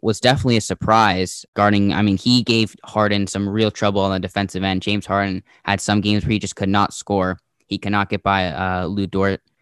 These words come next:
And Russell Westbrook also, he, he didn't really shoot well. He didn't play his best series, but eventually the Rockets, uh, came up on top. And I think that if you're a Thunder fan, you definitely have a lot to be proud of in that team.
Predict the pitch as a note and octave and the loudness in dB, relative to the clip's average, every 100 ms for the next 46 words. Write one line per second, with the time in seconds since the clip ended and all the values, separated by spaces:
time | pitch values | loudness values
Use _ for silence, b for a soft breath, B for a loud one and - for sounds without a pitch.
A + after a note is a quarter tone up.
0 | _ _ - G2 G2 A2 A#2+ G#2+ G#2 - | _ _ -10 -4 0 2 2 2 0 0
1 | G#2 G2+ G2 G2 - G2 G2 - _ - | -2 0 0 0 0 0 0 -2 _ -8
2 | G#2 G2 - _ _ _ _ A#2+ B2 B2+ | -4 -4 -6 _ _ _ _ -2 0 2
3 | A#2 G2+ - B2+ A#2 G#2+ G#2+ A2 A2 - | 0 -2 -2 0 0 2 4 4 0 0
4 | A2+ A#2 - A2 G#2+ - G2 G2 - - | 0 2 0 0 0 -2 -4 -4 -12 -16
5 | - - G2 G2 G2+ F#2+ - _ _ _ | -16 -8 -4 -2 -4 -6 -16 _ _ _
6 | - G2 - A2 A#2+ B2 - A#2 G#2 G2+ | -4 -4 -2 0 2 2 2 2 2 2
7 | G2+ G2+ G2 - - _ _ F#2+ F#2 - | 2 0 -4 -8 -16 _ _ -6 -6 -6
8 | G#2 G2+ G2+ F#2+ - G2 F#2+ - _ _ | -6 -4 -4 -6 -4 -2 -2 -6 _ _
9 | _ _ _ G2+ G2+ G2+ A#2 A#2 A2 G#2 | _ _ _ -2 -2 -2 -2 2 0 2
10 | G2+ - G#2+ A2+ A#2+ - A#2 A#2 A2 G#2+ | -2 0 0 2 0 0 2 2 2 0
11 | G#2 A2 F#2+ G2 G2 G2+ F#2 - G2 G2+ | 0 -2 0 -2 -2 -6 -6 -2 0 0
12 | G#2 G#2 - F#2+ G2 F2+ - F2+ F#2+ G2 | -2 -4 -8 -8 -6 -8 -8 -6 -6 -6